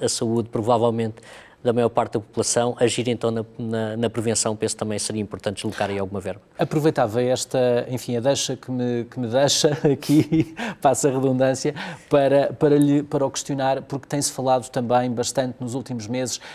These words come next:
Speaker 2: eh, até uma ideia lançada pelo senhor bastonário da Ordem dos Médicos, que é a recuperação, eh, da atividade programada, de alguns doentes que inevitavelmente ficaram para trás. Eh, no seu entender, eh, como alguém que analisa o mercado,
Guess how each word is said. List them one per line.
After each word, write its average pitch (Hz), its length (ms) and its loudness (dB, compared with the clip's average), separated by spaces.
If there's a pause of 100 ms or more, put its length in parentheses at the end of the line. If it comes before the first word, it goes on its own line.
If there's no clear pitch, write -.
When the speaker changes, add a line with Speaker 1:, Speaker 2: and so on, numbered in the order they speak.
(140)
Speaker 2:
eh, 120 300 0
até 120 180 -2
uma 120 140 0
ideia 123 300 2
lançada 120 440 -2
pelo 120 140 -12
senhor 123 220 -6
bastonário 113 420 -6
da 123 80 -2
Ordem 120 240 -2
dos 113 140 -8
Médicos, 123 340 -4
que - 160 -2
é 139 40 0
a - 20 -2
recuperação, 135 840 0 (320)
eh, 117 380 0
da 113 100 2
atividade 113 360 -2
programada, 135 800 2
de 107 100 -4
alguns 120 320 2
doentes 120 400 -2
que - 140 -4
inevitavelmente 113 680 -2
ficaram 120 360 -2
para 123 120 -4
trás. 127 320 0 (320)
Eh, 131 360 0
no 147 160 0
seu 151 240 2
entender, 147 640 0
eh, 139 320 0
como 123 240 0
alguém 127 280 4
que 147 140 -2
analisa 139 540 2
o 127 80 2
mercado, 131 640 0